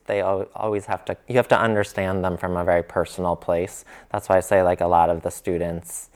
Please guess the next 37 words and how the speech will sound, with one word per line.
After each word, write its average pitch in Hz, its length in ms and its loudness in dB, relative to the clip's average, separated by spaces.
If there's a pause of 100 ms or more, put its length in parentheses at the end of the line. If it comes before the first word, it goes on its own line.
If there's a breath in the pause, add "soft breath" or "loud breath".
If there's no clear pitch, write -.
(300 soft breath)
maybe 165 260 0
even 98 280 0
all 87 180 4
of 82 80 -2
the - 80 -6
characters, 80 480 -6
kind 90 280 -6
of, 80 280 -4 (160)
I 98 60 -4
relate 92 440 0
to 82 140 -6
in 78 140 -10
some 78 200 -12
way. - 200 -16 (180)
I've 131 140 8
always 202 180 4
been 127 140 4
the 95 140 4
Oliver. 92 640 2
I'm 120 100 -4
trying 143 180 0
to 135 60 0
think 127 180 -4
of 98 100 -6
Connor 92 360 -4
and 87 80 -4
Oliver 85 540 -4 (320 soft breath)
if - 100 -6
I've 98 100 0
been 101 100 -2
on 95 120 -2
the 87 100 -4
date, 85 240 0
but - 100 -6
I'm 113 160 0
the 113 80 -2
Oliver. 80 540 -6